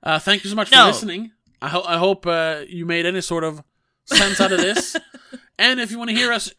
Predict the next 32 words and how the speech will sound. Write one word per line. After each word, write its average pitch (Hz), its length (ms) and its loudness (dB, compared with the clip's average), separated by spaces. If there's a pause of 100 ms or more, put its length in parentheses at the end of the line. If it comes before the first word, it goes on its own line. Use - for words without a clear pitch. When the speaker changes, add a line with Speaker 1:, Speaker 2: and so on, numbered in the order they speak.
(300)
Speaker 1:
uh, 185 140 0
or 180 160 0
at 185 60 -2
least 190 180 -2
me, 202 320 -2
I 190 60 0
don't 196 100 0
know, 180 300 -6 (260)
me 214 160 -2
mostly, 196 500 -4 (440)
shit - 540 -2 (120)
on, 196 400 -2
uh, 175 180 -2
Spider-Man 202 560 -2
No 180 140 -2
Way 175 140 -4
Home, 196 300 -4
we're 180 120 -4
gonna 175 120 -4
do 170 240 -4
a, 156 340 -4
um, 139 480 -2 (460)
a, 151 300 -6
uh, 143 60 -2 (520)
a, 131 280 -10
a 131 80 -12
Patreon 196 280 -2
episode 202 360 -6
for 208 100 -6
that 226 320 -2 (640)
next 175 260 -6
week. 226 400 -6